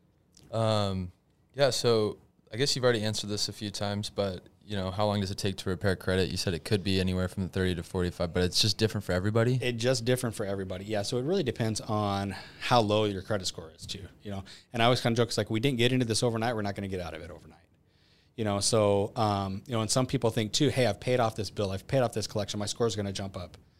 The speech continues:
Speaker 1: No, we gotta really establish that, you know, things can stay on your credit for up to seven years. And so if we can work with some of the creditors to get some of those things removed,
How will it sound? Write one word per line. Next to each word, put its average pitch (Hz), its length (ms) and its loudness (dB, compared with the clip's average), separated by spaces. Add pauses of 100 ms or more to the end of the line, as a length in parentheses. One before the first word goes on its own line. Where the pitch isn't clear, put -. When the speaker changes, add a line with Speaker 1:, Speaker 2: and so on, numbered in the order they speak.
(220)
Speaker 1:
No, 127 180 -2
we 131 80 4
gotta 135 200 6
really 131 220 2
establish 110 480 -2
that, 101 300 -4
you 120 100 -10
know, 104 160 -4 (240)
things 151 160 -2
can 139 140 0
stay 139 100 0
on 123 80 2
your 110 80 -4
credit 117 220 0
for 110 100 -2
up 101 100 -2
to 101 60 -10
seven 98 300 -4
years. - 340 -10 (480)
And 107 120 -2
so 104 200 4
if - 140 -6
we 123 160 2
can 107 260 -2
work 123 340 0
with - 140 0
some 110 180 0
of 98 60 -2
the 95 60 -4
creditors 104 420 0
to 101 80 -6
get 107 200 -4
some 117 140 -2
of 104 60 -4
those 98 160 -2
things 98 240 -4
removed, 107 460 -8